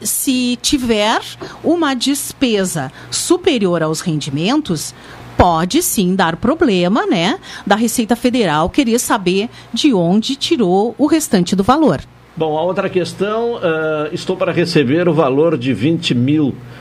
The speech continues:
Speaker 2: de precatório do meu pai, o precatório do I P.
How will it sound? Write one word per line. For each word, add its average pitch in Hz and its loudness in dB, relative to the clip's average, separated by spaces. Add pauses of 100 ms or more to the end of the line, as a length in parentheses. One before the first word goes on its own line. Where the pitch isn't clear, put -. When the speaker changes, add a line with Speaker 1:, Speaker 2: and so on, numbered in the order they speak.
(160)
Speaker 2:
de 113 0
precatório 139 0
do 131 0
meu 131 0
pai, 117 0
o 107 -4
precatório 131 0
do 120 0
I 127 0
P. 135 -2